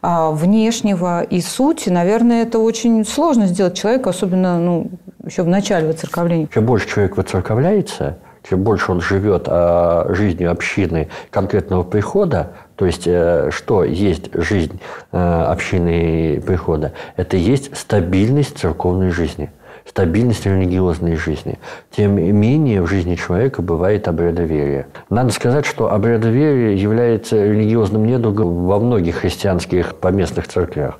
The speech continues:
Speaker 2: Но, э, в России, к сожалению, приходится констатировать, что в, в русской церкви это очень сильно развито. Э, этому есть свои причины. Когда христианство пришло на Русь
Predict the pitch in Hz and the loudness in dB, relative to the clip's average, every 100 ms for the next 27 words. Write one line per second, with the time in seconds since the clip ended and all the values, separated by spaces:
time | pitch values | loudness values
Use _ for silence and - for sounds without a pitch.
0 | - 95 98 107 120 131 113 92 - - | -8 -2 0 2 2 2 0 -2 -4 -16
1 | _ _ _ _ _ _ _ _ - 107 | _ _ _ _ _ _ _ _ -2 2
2 | 92 98 98 - - 175 107 71 - 98 | 4 2 2 0 2 2 2 0 -4 -2
3 | 90 98 95 85 82 78 67 - 87 98 | 0 2 2 2 2 0 -2 -2 -2 0
4 | 87 - 85 - 90 - 156 143 127 - | -2 -2 -6 -2 -4 0 2 2 0 -4
5 | - 90 87 85 80 78 85 85 76 69 | -4 0 2 2 0 -2 0 0 0 0
6 | 80 90 95 - 123 - 135 - 101 - | 0 0 0 -2 -4 -2 -2 -2 -4 -4
7 | - - 95 - 98 95 92 92 87 82 | -10 -4 -2 0 2 2 2 2 2 0
8 | - - - - 90 - 90 98 92 92 | 0 -2 -4 -4 -4 -4 -4 -2 0 0
9 | 87 87 78 73 73 - 78 - - - | 0 0 0 -2 -4 -6 -10 -12 -10 -8
10 | - - 104 101 95 123 135 135 127 113 | -8 -4 0 0 2 0 2 2 2 0
11 | - 95 87 107 104 - 87 76 69 - | 0 0 0 -2 -2 -2 -2 -2 -6 -10
12 | - - 104 110 110 - 120 98 - 104 | -12 -4 -2 0 -2 0 -2 -2 -2 -2
13 | - 110 113 139 196 196 | 0 0 0 0 0 -2